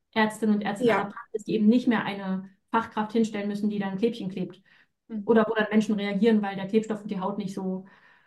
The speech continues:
Speaker 1: nicht so optimal zusammengehören. Und da, glaube ich, gibt es viele Optionen, dass man dann schneller reagieren kann und, ähm, damit quasi Folgeschäden verhindern kann, weil einfach schnell reagiert werden kann und im Vorausschauend auch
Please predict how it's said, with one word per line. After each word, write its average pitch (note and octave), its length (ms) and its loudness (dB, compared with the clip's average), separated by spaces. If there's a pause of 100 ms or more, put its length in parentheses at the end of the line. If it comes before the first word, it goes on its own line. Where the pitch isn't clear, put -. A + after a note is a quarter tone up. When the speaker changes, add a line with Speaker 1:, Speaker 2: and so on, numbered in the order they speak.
(160)
Speaker 1:
nicht C#4+ 320 4
so - 80 0
optimal G#3+ 440 4
zusammengehören. G3+ 840 -2
Und G#3+ 320 -4
da, B3+ 140 2
glaube A3+ 200 0
ich, A3 80 -2
gibt - 140 -6
es G#3+ 160 -2
viele A#3+ 280 6
Optionen, A#3+ 480 -2
dass G#3+ 120 -4
man G#3+ 100 0
dann G#3 100 2
schneller A3+ 360 0
reagieren A3+ 520 0
kann A#3+ 300 -4
und, A3 500 2
ähm, G3 420 -10
damit G#3+ 460 2
quasi G#3 260 -4
Folgeschäden G#3 840 0
verhindern A#3 460 2
kann, G#3+ 160 0
weil - 80 -2
einfach - 240 -8
schnell G#3 300 0
reagiert F#3+ 440 -4
werden E3+ 360 -8
kann F3+ 260 -14 (140)
und F#3+ 260 -6
im F#3 140 -4
Vorausschauend F3 760 -6
auch - 140 -14